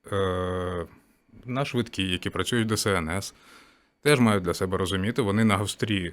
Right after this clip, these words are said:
цієї атаки, їм потрібно самостійно, якщо держава їх не змушує до того, самостійно підготуватися, пройти відповідне навчання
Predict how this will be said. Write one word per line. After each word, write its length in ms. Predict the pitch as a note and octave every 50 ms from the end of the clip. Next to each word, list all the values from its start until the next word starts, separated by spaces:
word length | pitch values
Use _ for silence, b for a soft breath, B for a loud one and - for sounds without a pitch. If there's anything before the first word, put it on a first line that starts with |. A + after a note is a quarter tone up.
| - _ _
цієї 440 | - - G2 F#2 F#2 F#2 F2 F2 E2
атаки, 460 | D#2+ E2+ E2+ - A#2+ C#3 D3 - A#2
їм 260 | G#2 G2 G#2+ A2 A2
потрібно 440 | G#2+ - G#2 - G#2 A2+ G#2+ A2+ G#2
самостійно, 640 | - - C3 C3+ C#3 B2+ - - B2+ A2+ G2+ F2+ E2
якщо 380 | E2+ E2 - - G2+ F#2 F2 - B B B B B B B -
держава 420 | A2 A2+ G#2+ F#2+ A#2 G#2+ F2+ F#2
їх 180 | F#2+ F2+ - -
не 100 | A2+ G2+
змушує 380 | F2+ A2+ C#3+ E3 - - D#3+ C#3
до 100 | C3+ B2
того, 240 | - G#2+ G2 G#2
самостійно 580 | - - B2 C#3 C#3 C3 - - A#2+ G2+ G2 F2+
підготуватися, 920 | - E2 D2+ E2+ F2+ - - A2 A#2 A#2+ C3 D3 D#3+ - D3+ - - A#2+
пройти 380 | - F#2+ G2 G2+ - A2+ G#2 F#2+
відповідне 540 | G2+ - - C3+ B2 B2+ A#2 G#2 G2+ F2
навчання 680 | E2 E2+ D#2+ - - - G2 G2+ A#2 B2+ B2+ A2+ E2+